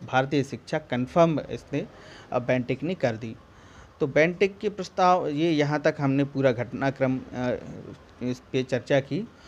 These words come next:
और इसके बाद, अ, बेंटिक जो है, का जो प्रस्ताव है उसमें उन्होंने घोषणाएं की, फाइनली घोषणाएं कर दी।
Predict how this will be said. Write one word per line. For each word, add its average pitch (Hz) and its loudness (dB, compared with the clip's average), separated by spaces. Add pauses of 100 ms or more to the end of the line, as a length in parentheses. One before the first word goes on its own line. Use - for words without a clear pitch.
(260)
और 165 2
इसके 170 0
बाद, 180 4
अ, - -16 (460)
बेंटिक 170 6
जो 151 0
है, 135 -6 (100)
का 139 4
जो 135 0
प्रस्ताव 170 8
है 131 2
उसमें 190 -2
उन्होंने 185 0
घोषणाएं 160 4
की, 165 -4 (120)
फाइनली 165 6
घोषणाएं 147 2
कर 127 2
दी। 165 -4